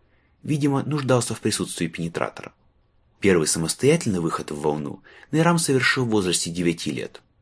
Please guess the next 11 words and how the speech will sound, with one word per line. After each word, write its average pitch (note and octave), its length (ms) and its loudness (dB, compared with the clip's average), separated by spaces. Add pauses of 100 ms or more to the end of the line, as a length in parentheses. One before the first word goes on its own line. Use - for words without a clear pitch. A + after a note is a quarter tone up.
(100)
Поздновато E3 540 2
по - 100 -2
антическим D#2 560 -2
меркам, D#3+ 460 0
но E3+ 240 2
в - 60 -16
пределах E2 420 2
допустимого. - 680 -6 (680)
В C#2+ 100 -8
восемнадцать G#2 640 0
лет D2+ 220 -2